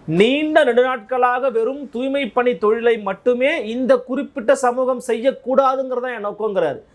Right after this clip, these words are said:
ஏன்னா, நானுமே அவருடைய கருத்து எதிர்த்தா பேசியிருந்தேன். எங்களுடைய ஊடகத்திலே ஃபோர்த் எஸ்டேட் தமிழை கூட நாங்க போட்டிருந்தோம், நீங்க பார்த்திருப்பீங்கன்னு நினைக்கிறேன். அதன் பிறகு அவங்க ஜ-, அதாவது கன்வின்ஸ் பண்றாங்க. என்ன, அவர் என்ன சொல்றாருன்னா, அவர் என்ன சொல்ல வராரு அப்படின்னா,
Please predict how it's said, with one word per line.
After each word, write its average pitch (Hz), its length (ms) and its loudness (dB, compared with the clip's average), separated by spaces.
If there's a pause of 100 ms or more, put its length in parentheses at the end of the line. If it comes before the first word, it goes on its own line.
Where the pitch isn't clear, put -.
(200)
ஏன்னா, 233 140 4
நானுமே 240 260 4
அவருடைய 208 600 0
கருத்து 208 360 2
எதிர்த்தா 208 180 -2
பேசியிருந்தேன். 196 600 -2 (460)
எங்களுடைய 202 460 6
ஊடகத்திலே 196 520 4
ஃபோர்த் 214 180 4
எஸ்டேட் 208 180 -4
தமிழை 180 240 -4
கூட 202 140 0
நாங்க 170 180 -2
போட்டிருந்தோம், 185 400 0
நீங்க 147 240 0
பார்த்திருப்பீங்கன்னு 190 260 -6
நினைக்கிறேன். 131 520 -4 (440)
அதன் 240 260 4
பிறகு 294 180 4
அவங்க 247 240 0
ஜ-, - 20 -2
அதாவது 214 280 0
கன்வின்ஸ் 254 440 -4
பண்றாங்க. 165 320 -2
என்ன, 160 140 -4
அவர் 170 180 2
என்ன 254 200 2
சொல்றாருன்னா, 208 380 0
அவர் 123 140 -8
என்ன 180 140 -2
சொல்ல 226 280 0
வராரு 196 120 0
அப்படின்னா, 147 720 -4